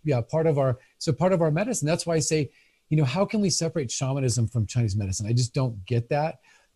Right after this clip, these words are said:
But at any rate, that spiritual connection. So when that spirit hurt, it did affect my physical body. I didn't have anything necessarily like, you know, poor digestion or something, but my body wasn't as strong. My Po certainly wasn't as strong. My boundaries weren't strong.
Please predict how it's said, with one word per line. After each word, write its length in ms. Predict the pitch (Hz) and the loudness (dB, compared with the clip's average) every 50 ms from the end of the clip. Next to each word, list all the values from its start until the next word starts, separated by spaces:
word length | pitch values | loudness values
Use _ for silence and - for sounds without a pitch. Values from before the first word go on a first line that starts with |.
| _ - | _ 4
But 360 | 156 160 151 147 - - _ _ - - _ _ _ _ _ | 6 6 6 6 2 -6 _ _ -20 -20 _ _ _ _ _
at 120 | - 170 190 | 4 6 8
any 160 | 220 233 220 | 8 8 8
rate, 220 | 185 165 147 127 | 6 6 4 4
that 180 | - 156 131 - | 2 2 2 2
spiritual 520 | - - - - 196 202 208 202 - 180 | 0 0 0 0 0 0 0 0 -2 -4
connection. 720 | - - - 151 143 143 175 185 - - 147 127 123 120 120 - _ _ _ | -2 -2 0 0 0 0 -2 -2 -2 -2 0 0 0 0 -2 -4 _ _ _
So 200 | - - - 180 | -6 -2 2 2
when 100 | 175 170 | 2 2
that 140 | 165 151 123 | 2 2 0
spirit 460 | - - - - 202 226 233 208 131 | 0 -2 -2 -2 0 0 0 0 -4
hurt, 440 | 117 - - 220 233 196 165 - - _ | -6 -4 -2 0 2 2 0 -2 -2 _
it 160 | 165 175 147 | -2 -2 -2
did 220 | - 254 330 240 - - - - | 0 -2 -2 -2 -4 -10 -6 -4
affect 340 | 143 127 - 147 135 - - | -2 2 2 2 2 2 0
my 80 | 127 120 | 0 2
physical 320 | 123 131 113 117 117 117 | 2 0 0 0 0 0
body. 340 | 98 117 107 95 95 101 120 | 2 2 2 2 0 0 2
I 40 | 160 | 2
didn't 200 | 196 233 190 151 | 4 4 2 2
have 200 | 143 170 180 175 | 0 0 -2 0
anything 320 | 175 175 151 135 165 151 143 | 0 -2 0 0 0 0 0
necessarily 540 | 151 147 - 139 120 - - 143 139 143 | 0 -2 -2 -2 -2 -2 0 0 0 2
like, 200 | 135 127 117 104 | 2 2 0 0
you 60 | 120 120 | 0 0
know, 120 | 120 113 | 0 0
poor 200 | 101 - 135 131 | 0 0 0 0
digestion 520 | 131 127 117 101 120 117 113 - - 120 | 2 0 0 0 0 0 0 0 0 -2
or 60 | 113 113 | -2 0
something, 420 | - 135 127 117 - 135 131 123 | 0 0 0 0 2 2 4 4
but 240 | 117 139 131 123 - - _ _ _ _ _ _ _ _ _ _ - | 4 4 4 2 -2 -12 _ _ _ _ _ _ _ _ _ _ 2
my 180 | 156 160 160 | 4 6 6
body 260 | 156 139 160 170 185 190 | 6 6 6 6 6 6
wasn't 260 | 180 180 151 147 139 | 4 4 4 4 2
as 80 | 120 | 0
strong. 400 | - - 151 139 139 147 160 165 | 0 0 2 4 4 4 4 4
My 120 | 151 139 135 | 4 4 2
Po 400 | - - - 143 170 220 269 233 | 2 2 2 2 2 2 2 0
certainly 340 | 180 - - 160 131 127 123 | -2 -2 -2 -2 0 2 2
wasn't 300 | 117 120 120 120 120 113 | 4 4 4 4 2 2
as 80 | 104 - | 0 0
strong. 300 | - 127 110 117 127 131 | -2 0 0 2 2 2
My 120 | 135 131 | 2 2
boundaries 540 | 123 110 135 131 156 208 214 240 208 156 143 | 2 2 2 0 2 0 -2 -2 -4 -2 -4
weren't 180 | 131 117 101 | -4 -4 -4
strong. 480 | - - - 113 98 98 104 117 139 | -6 -4 -2 -2 0 0 0 -2 -4